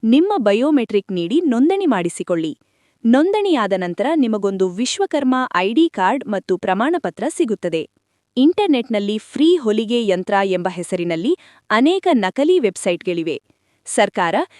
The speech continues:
ಯಾವುದೇ ಯೋಜನೆಯಡಿ ನೇರವಾಗಿ WhatsApp ಲಿಂಕ್ ಮೂಲಕ ಹಣ ನೀಡುವುದಿಲ್ಲ.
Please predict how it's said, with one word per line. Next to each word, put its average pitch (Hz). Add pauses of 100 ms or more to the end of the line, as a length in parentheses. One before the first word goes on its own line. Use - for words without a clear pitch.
(120)
ಯಾವುದೇ 302
ಯೋಜನೆಯಡಿ 220
ನೇರವಾಗಿ 262
WhatsApp 208
ಲಿಂಕ್ 196
ಮೂಲಕ 170
ಹಣ 269
ನೀಡುವುದಿಲ್ಲ. 165